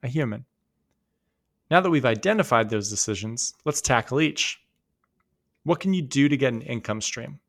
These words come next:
What's the fastest way to make the most money that ideally stays in line with what you're building?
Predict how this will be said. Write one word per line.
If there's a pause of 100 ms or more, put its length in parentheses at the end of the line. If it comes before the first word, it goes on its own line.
(440)
What's
the
fastest
way
to
make
the
most
money
that
ideally
stays
in
line
with
what
you're
building?